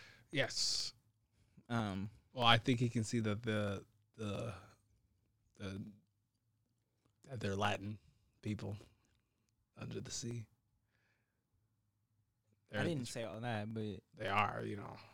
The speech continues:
Speaker 2: Yeah.
Speaker 1: But, um, I, y'all, if y'all haven't seen Black Panther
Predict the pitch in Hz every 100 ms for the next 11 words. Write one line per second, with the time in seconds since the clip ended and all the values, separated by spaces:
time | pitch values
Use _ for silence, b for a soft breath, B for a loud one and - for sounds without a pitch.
0 | b - - - - B B - 175 123
1 | 147 151 135 123 B B B B B B
2 | B B B _ _ - 139 - - 135
3 | 165 165 156 165 180 156 165 143 123 -
4 | 135 131 131